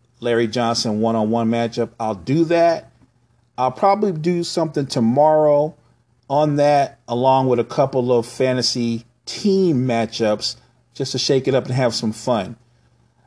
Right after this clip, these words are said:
Again, this is all in fun, fans. We all have our favorites, and I think we already know who we believe the goat is.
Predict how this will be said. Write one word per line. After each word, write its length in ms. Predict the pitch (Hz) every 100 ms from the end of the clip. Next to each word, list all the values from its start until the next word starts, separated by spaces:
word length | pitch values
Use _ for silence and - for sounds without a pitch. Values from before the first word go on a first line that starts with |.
| _
Again, 520 | 147 147 160 113 92 _ _ _ _ _ _ _ _
this 260 | 135 202 285
is 100 | 381
all 160 | 269
in 80 | 247
fun, 260 | 233 196 135
fans. 520 | - 104 98 101 -
We 140 | 131 143
all 180 | 165 170
have 220 | 165 147
our 100 | 123
favorites, 600 | - 175 180 180 175 170 - _
and 260 | 151 160 156
I 80 | 156
think 200 | 151 208
we 140 | 185
already 420 | 135 160 151 147 123
know 380 | 127 143 135
who 160 | 123 139
we 160 | 135 127
believe 420 | 120 120 120 113
the 80 | 107
goat 360 | 101 117 113
is. 340 | 87 76 -